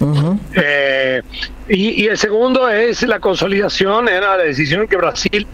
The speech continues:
Speaker 2: va a sediar el brics, pero lo va a hacer en, eh, el primer semestre.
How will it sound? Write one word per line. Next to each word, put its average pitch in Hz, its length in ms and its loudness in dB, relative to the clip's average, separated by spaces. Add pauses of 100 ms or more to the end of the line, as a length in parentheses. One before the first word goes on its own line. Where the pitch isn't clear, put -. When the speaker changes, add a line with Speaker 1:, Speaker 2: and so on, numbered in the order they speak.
(320)
Speaker 2:
va 170 80 0
a 143 40 -8
sediar 156 360 0
el 202 120 0
brics, 247 360 -2 (200)
pero 185 180 2
lo 190 160 2
va 226 80 2
a 214 60 0
hacer 240 420 0 (580)
en, 214 400 0 (180)
eh, 175 260 2
el 170 100 -2
primer 185 300 0
semestre. - 560 -4